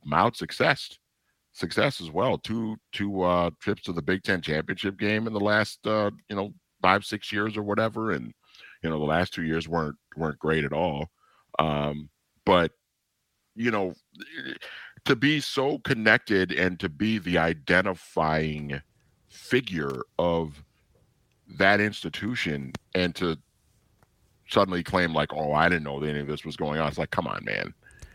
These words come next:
I don't, I don't buy it. And even if you, let's just say for giggles, he didn't know what was going on, that's an even bigger indictment because it's like, how do you not know what's going on?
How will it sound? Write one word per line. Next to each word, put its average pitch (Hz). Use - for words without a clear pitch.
I 87
don't, 92
I 95
don't 98
buy 82
it. 85
And 101
even 139
if 123
you, 110
let's 107
just 107
say 98
for 85
giggles, 82
he 107
didn't 110
know 85
what 76
was 76
going 78
on, 73
that's 92
an 95
even 92
bigger 82
indictment 71
because 69
it's 65
like, 67
how 80
do 76
you 73
not 64
know 60
what's -
going 50
on? 50